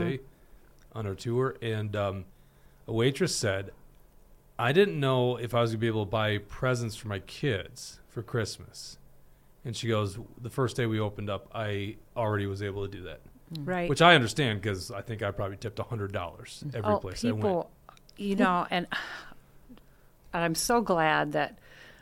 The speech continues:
Speaker 3: I get to thank the supporters of Boardwalk now,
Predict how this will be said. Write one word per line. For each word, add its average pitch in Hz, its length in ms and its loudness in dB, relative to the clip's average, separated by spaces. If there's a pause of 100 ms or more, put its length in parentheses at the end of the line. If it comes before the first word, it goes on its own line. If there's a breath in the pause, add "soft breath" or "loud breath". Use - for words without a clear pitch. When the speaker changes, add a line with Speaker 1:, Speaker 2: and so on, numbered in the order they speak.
(100)
Speaker 3:
I 170 60 0
get 202 240 6
to 190 80 0
thank 180 340 0
the 165 100 2
supporters 151 840 -2 (100)
of 147 280 -4
Boardwalk 143 600 -2 (800 soft breath)
now, 143 540 0